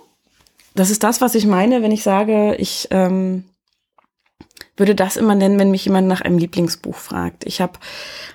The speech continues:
ähm, eine ganz liebe Freundin, die auch einen Podcast macht. Das ist die Alex. Ähm, die macht die Sitzsätze, den Podcast, Blog und Podcast. Und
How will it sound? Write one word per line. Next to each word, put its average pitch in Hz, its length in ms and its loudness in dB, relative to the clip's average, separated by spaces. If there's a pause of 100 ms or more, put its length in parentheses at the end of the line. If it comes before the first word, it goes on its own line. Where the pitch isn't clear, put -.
(140)
ähm, 170 200 2
eine 190 140 4
ganz 196 200 0
liebe 220 160 2
Freundin, 285 320 2
die 262 80 0
auch 240 60 -2
einen 254 120 -4
Podcast - 440 -2
macht. 285 180 0
Das 247 100 -6
ist - 160 -6
die - 100 0
Alex. - 720 0
Ähm, 226 640 2 (360)
die 208 400 0
macht - 420 -2
die 208 220 4
Sitzsätze, 269 800 0 (920)
den 226 120 2
Podcast, 277 640 -2
Blog 220 220 0
und 226 100 0
Podcast. 285 640 -4 (600)
Und 202 440 4